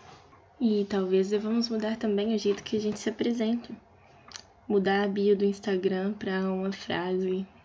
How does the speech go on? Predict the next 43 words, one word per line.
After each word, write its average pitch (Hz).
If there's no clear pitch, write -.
não 262
digo 254
uma 202
frase 196
clichê, 185
uma 196
frase 185
do 190
tipo, 180
e 202
talvez 190
devamos 233
mudar 233
também 220
o 214
jeito 214
que -
a 233
gente 220
se -
apresenta. 226
Quer 220
dizer, 185
as 185
bandeiras 190
que 196
você 190
coloca 185
na 185
sua 190
bio 185
do 185
Instagram, 190
o 214
que 233
elas 269
dizem 202
sobre 185
você? 180
Que -
você 185
tem 180
dinheiro? 175